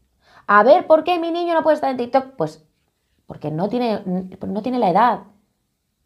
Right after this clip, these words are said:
Por el mismo motivo que su niño no puede entrar en una discoteca para mayores de dieciocho años.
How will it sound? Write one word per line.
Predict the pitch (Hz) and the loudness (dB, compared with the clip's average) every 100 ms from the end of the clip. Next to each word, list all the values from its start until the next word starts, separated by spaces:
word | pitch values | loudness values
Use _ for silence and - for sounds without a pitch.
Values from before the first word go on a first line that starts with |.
| _ _ _ _ | _ _ _ _
Por | 180 | 2
el | 180 | 2
mismo | 190 208 247 | 0 -2 0
motivo | 226 240 247 | 0 0 -2
que | 254 | -2
su | 240 220 | -4 -4
niño | 220 240 240 254 | -2 -2 -2 0
no | 233 233 | 0 -2
puede | 226 233 233 | 0 0 2
entrar | 226 233 240 | 2 2 4
en | |
una | 233 240 | 2 -2
discoteca | 240 240 226 240 254 | -4 -4 -2 2 2
para | 247 240 | 4 2
mayores | 208 214 226 | 2 0 0
de | 214 | -2
dieciocho | 214 202 196 190 190 | -4 -2 -4 -2 0
años. | 262 226 151 - _ | 0 -2 -6 -10 _